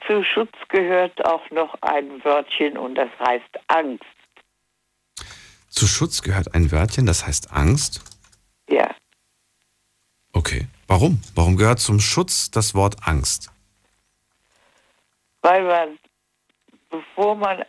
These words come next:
Speaker 1: also wenn man in, in einem Schutz ist, ist es ja schön und gut. Aber wenn man den Schutz sucht, dann ist die Voraussetzung,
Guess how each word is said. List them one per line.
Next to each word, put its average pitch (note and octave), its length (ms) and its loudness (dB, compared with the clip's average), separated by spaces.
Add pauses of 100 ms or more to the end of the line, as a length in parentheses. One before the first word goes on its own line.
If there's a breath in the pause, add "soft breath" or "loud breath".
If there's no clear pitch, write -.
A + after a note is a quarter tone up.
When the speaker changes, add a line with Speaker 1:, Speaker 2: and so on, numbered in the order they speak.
Speaker 1:
also D#3+ 340 -2
wenn G#3 200 0
man G3+ 200 -2
in, F#3+ 300 -6
in G3+ 200 -2
einem E3 380 0
Schutz A#3+ 260 -2 (100)
ist, A#3 180 -4
ist A3 180 0
es A3 160 -2
ja G#3 160 4
schön G3 260 0
und F3 220 -4
gut. B2 380 -6
Aber D#3+ 320 2
wenn E3+ 220 0
man E3 180 -2
den D3 200 -2
Schutz E3 260 -6 (800 loud breath)
sucht, F#3+ 640 0 (360)
dann F3+ 380 -2
ist G3 200 -12
die G3 100 -6
Voraussetzung, F#3 960 -2